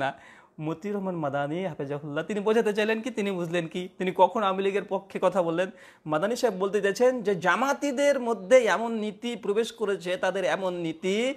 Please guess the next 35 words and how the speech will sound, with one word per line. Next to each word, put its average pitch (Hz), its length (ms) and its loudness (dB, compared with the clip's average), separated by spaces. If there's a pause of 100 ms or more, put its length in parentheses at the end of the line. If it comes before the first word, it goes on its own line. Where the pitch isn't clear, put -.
(380)
যে 180 120 2 (240)
যখন 180 300 0
তারা 190 180 4
বিএনপির 220 580 -4
সঙ্গে 190 380 -4
থাকছে, 185 460 -4 (140)
কোশ্চিন 247 440 -4
কালো 220 280 0
বিএনপিকে 196 500 -4
তখন 180 300 -4
বলছে 202 320 -2
না 240 120 -4
যে 226 120 -4
এরা 185 260 0 (220)
তাগুত, 165 460 4 (420)
তখন 175 180 2
তারা 175 160 0
কাকে 185 220 -6
বলছে? 208 180 -6 (100)
আওয়ামী 202 280 -2
লীগকে 160 260 -4
বলছে। 139 340 -10 (500)
আবার 220 200 6
যখন 233 220 0
আওয়ামী 208 320 2
লীগের 233 320 0
সঙ্গে 226 200 -2
যখন 220 300 -2
জোট 175 180 -2 (120)
থাকছে, 180 320 -4
তখন 240 220 -4
বিএনপিকে 208 480 -4
তারা 170 220 -2
বলছে 165 240 -2
তাগুত। 165 360 0